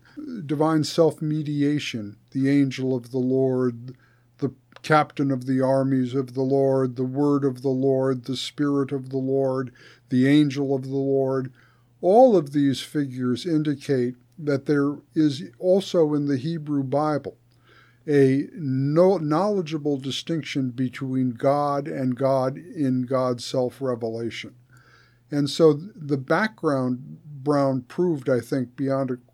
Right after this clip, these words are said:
doubt, of the prologue is in the Jewish tradition and not in some, uh, false importation of Greek philosophy. But there's even a more important, uh, refinement of the Hellenization thesis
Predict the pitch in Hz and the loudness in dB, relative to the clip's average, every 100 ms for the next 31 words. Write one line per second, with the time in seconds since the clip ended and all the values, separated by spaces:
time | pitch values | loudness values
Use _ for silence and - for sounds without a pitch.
0 | 160 143 135 139 123 113 - - - _ | -20 -4 2 4 2 -2 -14 -20 -20 _
1 | 139 123 135 - 156 151 139 120 120 117 | -4 0 -2 4 6 6 4 0 -2 -4
2 | 190 147 135 123 165 139 131 131 160 131 | -4 -2 -2 0 0 2 2 0 -4 -10
3 | 127 123 135 127 123 - - 131 131 127 | -6 -4 -2 0 -2 -4 -6 -2 -2 -4
4 | 135 123 123 123 127 123 123 120 123 - | -4 -4 -2 -2 -4 -4 -4 -6 -10 -8
5 | 139 127 147 175 _ _ 135 131 123 - | -4 -4 -4 -12 _ _ -8 -8 -4 0
6 | 135 123 147 127 123 123 120 131 120 - | 0 0 -2 -2 -2 -4 -2 -4 -4 -4
7 | 123 120 131 123 - 127 113 123 127 - | -6 -6 -8 -10 -10 -14 -12 -12 -12 -10
8 | 127 117 107 - _ _ _ _ _ _ | -10 -10 -12 -16 _ _ _ _ _ _
9 | _ - 156 185 170 147 233 214 165 147 | _ 2 6 8 6 6 4 4 2 2
10 | 156 165 160 147 127 123 - 190 - 117 | 4 4 4 4 2 0 0 0 -2 -8
11 | 123 131 147 135 120 123 _ - _ _ | -12 -14 -8 -6 -6 -10 _ -20 _ _
12 | _ _ _ _ _ - 202 143 139 - | _ _ _ _ _ -14 0 2 2 2
13 | 196 202 165 113 110 - 151 135 135 120 | 2 2 0 -2 -6 -12 -8 -2 0 0
14 | 143 139 131 127 135 135 123 131 123 123 | 0 0 0 -2 -2 -2 -4 -6 -6 -4
15 | 143 131 - 117 - | -4 -4 -6 -10 -12